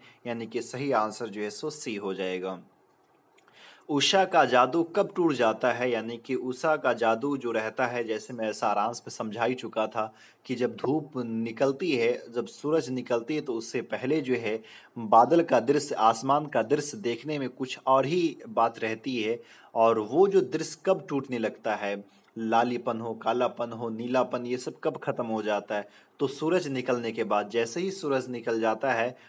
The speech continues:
वैसा ही उषा का जो एक जादू होता है, वो जादू जो है सो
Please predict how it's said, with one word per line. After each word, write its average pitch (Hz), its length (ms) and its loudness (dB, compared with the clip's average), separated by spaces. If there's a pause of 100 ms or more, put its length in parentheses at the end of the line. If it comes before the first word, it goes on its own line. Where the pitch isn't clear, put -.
(160)
वैसा 117 320 0
ही 156 160 -4
उषा 135 460 -4
का 135 160 0
जो 120 140 -2
एक 120 160 -2 (360)
जादू 123 280 4
होता 123 300 -2
है, 107 80 0
वो 104 180 -4
जादू 110 360 0
जो 120 100 -6
है 110 80 -2
सो 151 300 -8